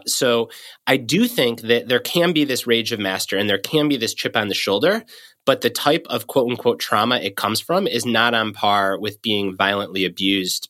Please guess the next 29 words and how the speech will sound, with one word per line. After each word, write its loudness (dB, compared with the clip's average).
by 0
a -14
parent. -4
So -2
if -4
these -2
allegations 0
about -2
the -6
dad 0
physically 0
abusing -2
them 0
are -6
true, 0
uh, 0
if -2
anything, 2
I'd 0
say 0
that -2
these -2
kids -4
perform 0
great 0
in -6
spite 0
of -4
that, -4